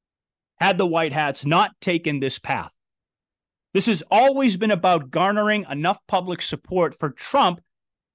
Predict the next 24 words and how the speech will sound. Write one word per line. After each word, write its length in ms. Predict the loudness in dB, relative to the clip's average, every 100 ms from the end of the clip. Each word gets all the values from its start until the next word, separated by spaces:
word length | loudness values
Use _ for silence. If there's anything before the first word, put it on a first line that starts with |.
| _
in 100 | 0
the 100 | 0
wake 340 | 2 0 2 0
of 100 | 0
his 200 | -2 -4
persecution 880 | -2 0 0 -6 -4 -4 -2 -4 -2
by 260 | -2 0
the 180 | 0 0
enemy 340 | 0 0 0 0
to 180 | -2 -2
enable 480 | -2 -4 -4 -4
the 100 | -4
masses 720 | -4 -2 -2 -2 -4 -8 -14 _ _ _ _ _ _ _ _ _ -4
to 160 | 0
identify 1080 | 0 0 -2 -2 0 -2 0 0 0 0 -2 _ _ _
who 180 | 0 0
the 180 | 0 0
enemy 380 | 0 0 -2 0
is, 220 | 0 -2
the 180 | -4 -4
enemy 360 | -2 0 -2
of 240 | -2 -4 -4
the 80 | -4
people 460 | -2 -2 -4 -10